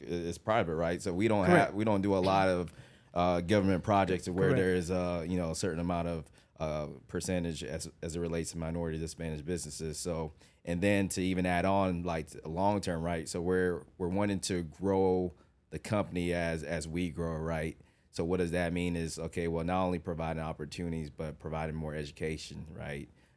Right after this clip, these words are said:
Speaker 1: Um, because again, how you're successful is, you know, how you run your business as well too, right? So we could give you opportunities all day long, but if you don't know how to run your business, you're not gonna be successful. So,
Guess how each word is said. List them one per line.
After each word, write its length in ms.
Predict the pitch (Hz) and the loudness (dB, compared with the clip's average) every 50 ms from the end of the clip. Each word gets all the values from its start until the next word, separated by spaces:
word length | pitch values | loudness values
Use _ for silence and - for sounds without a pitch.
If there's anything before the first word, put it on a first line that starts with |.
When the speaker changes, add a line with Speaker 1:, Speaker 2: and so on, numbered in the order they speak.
| _ - | _ -10
Speaker 1:
Um, 220 | 76 78 76 76 | -8 -8 -6 -6
because 580 | 76 73 - 87 85 82 82 78 76 73 - - - | -8 -6 -4 -4 -4 -2 -4 -4 -6 -8 -12 -10 -10
again, 400 | 85 76 85 87 85 80 80 80 | -6 -4 -2 -2 -2 -4 -6 -8
how 240 | 85 82 82 90 87 | -10 -6 -2 0 0
you're 220 | 90 92 98 98 | 2 2 2 0
successful 720 | - - 87 82 - - 110 110 101 - 92 90 87 85 | 0 -2 -4 -4 0 2 2 2 2 0 -2 -2 -2 -2
is, 220 | 82 78 - - - | -2 -6 -8 -12 -10
you 80 | 87 87 | -6 -6
know, 280 | 85 82 80 78 78 - - _ _ _ _ _ _ _ _ _ | -4 -4 -4 -6 -8 -12 -16 _ _ _ _ _ _ _ _ _
how 240 | _ - - 90 87 | _ -4 0 0 2
you 180 | 87 85 87 82 | 2 0 -2 -2
run 240 | 85 92 90 85 85 | -2 -2 0 0 -2
your 120 | 85 80 | -2 -4
business 440 | 73 78 90 87 78 80 82 76 - | -2 -2 -2 -2 -2 -4 -6 -4 -4
as 160 | 85 80 76 | -4 -4 -4
well 280 | 87 85 82 80 78 76 | -4 -4 -2 -2 -2 -4
too, 240 | 71 - - 82 78 | -6 -8 -8 -6 -6
right? 400 | 76 76 76 76 76 76 71 - | -4 -4 -4 -4 -4 -6 -6 -8
So 220 | - - 76 76 78 | -8 -6 -4 -4 -2
we 100 | 85 92 | -2 -2
could 140 | 98 98 82 | -2 -2 0
give 160 | 95 104 98 | 0 2 2
you 160 | 95 95 90 | 4 2 4
opportunities 560 | 87 87 85 82 87 80 - 101 90 87 82 | 4 2 0 0 -2 -4 -2 -2 0 0 0
all 160 | 82 87 85 82 | 0 0 0 0
day 120 | 82 80 | -2 -2
long, 340 | 82 90 95 95 92 82 78 | 0 0 0 0 -2 -4 -4
but 240 | 82 78 76 71 - - - - _ _ _ _ _ _ _ _ _ - | -6 -6 -6 -8 -10 -16 -20 -20 _ _ _ _ _ _ _ _ _ -12
if 160 | - 80 87 | -10 -6 0
you 100 | 92 107 | 2 4
don't 180 | 107 104 104 101 | 6 6 6 6
know 60 | 98 | 6
how 120 | 98 98 95 | 6 6 4
to 60 | 95 | 4
run 180 | 95 98 95 | 4 2 2
your 80 | 90 90 | 2 2
business, 500 | 92 110 110 98 90 90 87 85 - - - - | 4 4 2 2 2 -2 -4 -4 -6 -10 -10 -4
you're 120 | 90 92 | -2 0
not 140 | 92 90 92 | 2 2 2
gonna 120 | 92 92 | 2 0
be 80 | 85 82 | -2 -4
successful. 560 | 80 - 82 - - 92 92 82 - 73 73 | -4 -4 -4 -2 0 0 0 0 -4 -10 -10
So, 400 | 78 - 90 87 85 80 78 | -6 -4 -2 -2 -2 -2 -4